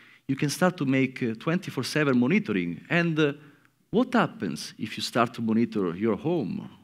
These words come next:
also over one month? Have you been, uh, sleeping more and more and moving less and less? Maybe something is going on, actually. So they call it a Fitbit for the home. Then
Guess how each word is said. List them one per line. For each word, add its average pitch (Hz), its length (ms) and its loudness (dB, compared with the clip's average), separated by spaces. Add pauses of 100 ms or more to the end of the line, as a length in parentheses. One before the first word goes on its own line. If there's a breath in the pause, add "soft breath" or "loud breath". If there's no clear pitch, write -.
(120)
also 98 500 -2 (1200 soft breath)
over 113 200 4
one 98 160 0
month? 131 480 -2 (320)
Have 123 120 0
you 170 120 0
been, 156 400 4
uh, 120 280 4
sleeping 139 480 4
more 135 200 4
and 127 100 4
more 131 300 4
and 104 160 2
moving 127 320 4
less 127 240 4
and 160 100 0
less? 170 380 0 (120)
Maybe 147 540 0
something 123 380 -4
is 98 160 -2
going 87 280 -2
on, - 240 -10
actually. - 380 -12
So 131 220 -2
they 120 140 2
call 139 260 4
it 127 280 2 (600)
a 110 80 0
Fitbit 123 440 2
for 107 220 -2
the 90 100 0
home. 80 320 -8 (1400)
Then 160 480 4